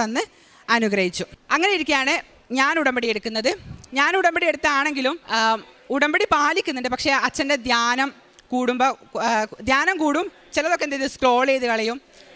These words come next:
അത്ര പെർഫെക്റ്റ് അല്ലായിരുന്നു. അങ്ങനെ ഇരിക്കുകയാണ് ഒരു ദിവസം അമ്മ പറഞ്ഞല്ലോ, അമ്മക്ക് ഒരു ദിവസം എന്ത് ചെയ്ത്? മാതാവ് സ്വപ്നത്തിൽ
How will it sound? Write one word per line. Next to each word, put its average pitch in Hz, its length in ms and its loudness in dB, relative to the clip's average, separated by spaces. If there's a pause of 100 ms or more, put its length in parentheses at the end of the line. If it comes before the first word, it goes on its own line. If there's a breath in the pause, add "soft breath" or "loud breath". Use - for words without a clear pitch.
(320 loud breath)
അത്ര 370 200 -2 (160)
പെർഫെക്റ്റ് 311 480 2
അല്ലായിരുന്നു. 233 420 0 (360)
അങ്ങനെ 381 320 0
ഇരിക്കുകയാണ് 214 460 0 (680)
ഒരു 311 200 4
ദിവസം 208 300 -2 (280)
അമ്മ 294 200 2
പറഞ്ഞല്ലോ, 254 360 0 (100)
അമ്മക്ക് 294 320 0
ഒരു 247 120 0
ദിവസം 240 260 -2
എന്ത് 226 120 -4
ചെയ്ത്? 220 180 0 (440 loud breath)
മാതാവ് 233 460 2 (300)
സ്വപ്നത്തിൽ 254 480 0